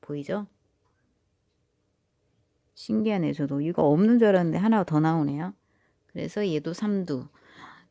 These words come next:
어, 좀 큰 거를 하나짜리를 갖고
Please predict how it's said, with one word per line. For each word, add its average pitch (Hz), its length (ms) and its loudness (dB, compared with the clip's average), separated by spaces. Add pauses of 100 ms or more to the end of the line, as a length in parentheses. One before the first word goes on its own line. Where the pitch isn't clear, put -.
(180)
어, 175 540 -2 (440)
좀 254 220 4
큰 359 220 2
거를 285 680 8 (300)
하나짜리를 277 680 4
갖고 190 720 6